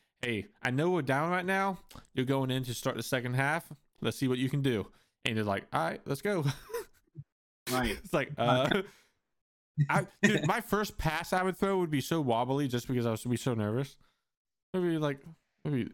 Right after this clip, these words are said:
Speaker 1: probably intercepted. Lost the
Speaker 2: Yeah.
Speaker 1: game right there. <laughs>
Speaker 2: I don't think that. I think my first pass would be, like, on point and accurate. <laughs>
Speaker 1: No way my first pass would be. But honestly, I would be like, "Hey, let's hand the ball off this first play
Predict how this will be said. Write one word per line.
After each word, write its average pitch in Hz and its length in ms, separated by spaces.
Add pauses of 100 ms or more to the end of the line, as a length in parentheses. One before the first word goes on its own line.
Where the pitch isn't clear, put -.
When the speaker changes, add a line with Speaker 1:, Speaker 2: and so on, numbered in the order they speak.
(180)
Speaker 1:
probably 135 220
intercepted. 117 520 (460)
Lost 135 220
the 151 80
Speaker 2:
Yeah. 170 120
Speaker 1:
game 123 80
right 143 140
there. 120 160
<laughs> - 0
Speaker 2:
I - 880
don't 240 100
think 220 200
that. 135 120
I 165 60
think 170 240
my 180 180
first 139 240
pass 143 300
would 120 80
be, 123 100
like, 123 320
on 139 240 (100)
point 147 320
and 113 160
accurate. 139 480 (120)
<laughs> 147 340
Speaker 1:
No 151 320
way 127 240
my 110 220
first 110 240
pass 104 180
would 104 140
be. 101 160 (180)
But 160 200
honestly, 180 600 (120)
I 135 80
would 135 120
be 135 100
like, 120 180 (320)
"Hey, 135 80
let's 156 180
hand 156 220
the 127 60
ball 110 220
off 98 200
this 107 140
first - 280
play 95 180